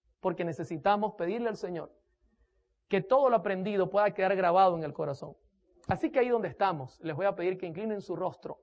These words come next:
y vamos a tener una palabra de oración. Oremos. Querido Padre, estoy muy agradecido esta noche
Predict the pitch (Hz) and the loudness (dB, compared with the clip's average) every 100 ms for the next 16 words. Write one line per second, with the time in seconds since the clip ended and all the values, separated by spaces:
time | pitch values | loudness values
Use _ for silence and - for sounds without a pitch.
0 | - 170 180 185 180 156 165 165 - _ | -6 -2 -2 -4 -6 -6 -6 -8 -12 _
1 | _ 202 196 185 185 160 147 156 147 143 | _ -4 -2 -4 -6 -4 0 0 0 -8
2 | 139 135 156 180 _ _ 233 247 - 185 | -10 -14 -16 -18 _ _ -18 -18 -4 0
3 | 180 147 127 _ _ _ _ _ _ _ | 0 -2 -10 _ _ _ _ _ _ _
4 | _ _ _ _ _ _ _ _ _ _ | _ _ _ _ _ _ _ _ _ _
5 | _ _ _ _ 202 208 233 220 208 208 | _ _ _ _ 2 4 4 6 6 6
6 | 202 - 202 196 196 - 202 226 214 185 | 2 -2 -2 -2 -4 -10 -4 0 2 2
7 | 175 - 185 180 175 170 165 165 - 185 | 0 -2 -2 -2 -2 -4 -4 -6 -8 -10